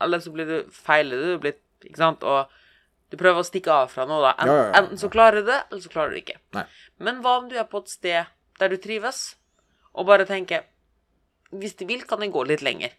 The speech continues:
Speaker 2: Ja, det er sånn aksept som er, det, og det er det jeg tror er nøkkelen, det er jo det
Speaker 1: Mm.
Speaker 2: noe med aksept. Enten så må en akseptere, eller sant, altså, eh, en må finne ut hvor en selv vil være da.
Speaker 1: Mm, for hvis ikke så blir det konstant det her at du løper vekk fra noe, og så blir du tatt igjen, og så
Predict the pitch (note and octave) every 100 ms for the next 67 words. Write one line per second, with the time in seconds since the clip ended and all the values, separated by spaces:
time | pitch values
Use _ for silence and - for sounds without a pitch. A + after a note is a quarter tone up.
0 | _ _ F#2 C#2+ _ - C#3 C#3+ C#3 G#2+
1 | A#2+ - C3+ - - _ - - _ -
2 | A#2 G#2+ G#2 G2 G2+ A#2 A#2 A#2 G#2+ A2
3 | A#2 - G#2+ F#2+ F2+ - - G#2 A#2+ G2+
4 | G2 F#2+ F#2 G2 F2+ - - B2+ - -
5 | - - - G3 - C#3 D3+ A#2 G2+ -
6 | G#2+ - G2+ E2 F#2+ D#3 B2 G#2 G2+ A#2+
7 | A2+ G#2+ A#2+ - - - - G#2 A#2+ B2
8 | - B2+ A2 G#2+ G#2+ - A#2+ A2 A2+ G#2+
9 | - G2 G2 A2+ A2 B2 F#3+ G3 - _
10 | G3+ G3 G3 G3+ G3 G#3 - G3+ G3+ G3
11 | F#3 - E3+ E3+ E3+ E3+ D#3 D3 - D3+
12 | D#3+ F#3 F3+ - E3 - F3 E3+ G#3 G3
13 | E3 D#3 D#3+ E3 D#3+ - D#3 D#3+ D#3+ C#3+
14 | C#3+ C#3+